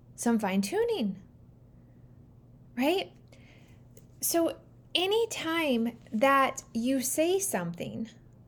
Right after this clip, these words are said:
but it, it's against what you want, we have a pattern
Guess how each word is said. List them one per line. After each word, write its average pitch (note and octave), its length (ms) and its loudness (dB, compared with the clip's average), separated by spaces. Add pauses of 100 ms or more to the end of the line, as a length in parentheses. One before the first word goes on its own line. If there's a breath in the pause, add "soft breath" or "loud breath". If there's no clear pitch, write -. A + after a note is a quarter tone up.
(600 loud breath)
but C#4 240 8
it, - 280 0
it's C#4 160 6
against D4 640 -2
what D#4 220 4
you C#4 180 -2
want, G3+ 840 0 (840)
we B3+ 180 4
have A#3+ 320 0
a A3 180 0
pattern A#3 800 -2